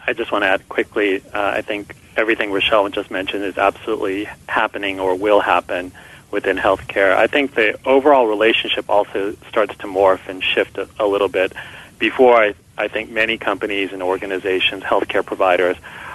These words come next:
were looking at social media to understand a little bit more about the,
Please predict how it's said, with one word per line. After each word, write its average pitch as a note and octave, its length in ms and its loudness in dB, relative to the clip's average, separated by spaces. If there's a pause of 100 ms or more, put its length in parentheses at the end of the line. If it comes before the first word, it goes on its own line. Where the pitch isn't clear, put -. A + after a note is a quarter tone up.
(160)
were A2 120 4
looking G#2+ 400 2
at G2 160 -2
social G#2+ 300 0
media G#2 340 0
to - 180 -10
understand G#2 520 -2
a F#2+ 40 4
little G2+ 200 2
bit G2 160 -4
more G#2 280 2
about F2+ 400 0
the, F#2+ 180 -4